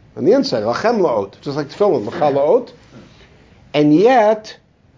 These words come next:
Lachem Laot may be, n-, with not, not much stretching, interpreted as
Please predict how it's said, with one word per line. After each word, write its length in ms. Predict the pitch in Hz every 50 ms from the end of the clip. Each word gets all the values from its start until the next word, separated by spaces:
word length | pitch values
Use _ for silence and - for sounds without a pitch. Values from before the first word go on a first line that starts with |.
| _ _ _
Lachem 460 | 139 143 147 - - - 208 214 202
Laot 360 | 196 190 190 196 202 196 -
may 140 | 180 185 185
be, 380 | 175 165 170 170 180 190 185 -
n-, 320 | - 151 151 160 165 165 -
with 160 | 139 139 135
not, 600 | 151 170 190 240 233 214 - - _ - - -
not 200 | 160 170 208 226
much 180 | 240 247 240 -
stretching, 720 | - - - 240 262 269 269 - - 160 135 135 147 151 - -
interpreted 600 | 160 170 170 - 170 160 160 165 160 151 147 135
as 400 | 135 123 120 123 147 170 160